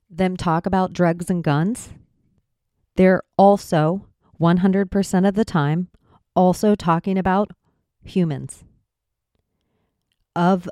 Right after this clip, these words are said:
all the humans, the highest currency is the younger human. So, yeah,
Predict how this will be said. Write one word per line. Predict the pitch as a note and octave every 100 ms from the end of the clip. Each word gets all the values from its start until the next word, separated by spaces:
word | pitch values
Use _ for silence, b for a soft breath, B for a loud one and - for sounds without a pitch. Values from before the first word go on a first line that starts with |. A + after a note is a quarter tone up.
| _
all | E3+ F#3+ G3
the | F3
humans, | - D#3 D3+ F#3+ - - _ _ _ _ _ _
the | D#3+
highest | - F#3 F3+ E3+ -
currency | - F#3 F3 D#3 D#3+ F3+ G3+ _ _ _ _ _ -
is | F3 D#3+
the | F3+
younger | E3 D3+ D#3 D3
human. | F3+ C#3+ C3 C#3+ - _ _ _ _ _ _ _ _ _ _
So, | - F#3+ E3+ D#3+ D#3+ - _ _ _ _ _ _ _ _ _ -
yeah, | F#3+ F3+